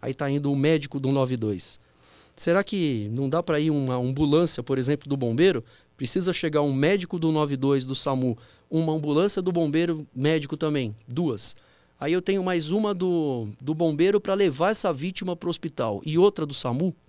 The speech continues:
quatro, pra atender a mesma vítima.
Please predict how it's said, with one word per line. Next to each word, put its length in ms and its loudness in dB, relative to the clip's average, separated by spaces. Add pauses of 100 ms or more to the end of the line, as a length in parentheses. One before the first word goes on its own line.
quatro, 500 -4 (380)
pra 100 -6
atender 320 -2
a 80 0
mesma 380 0
vítima. 480 -2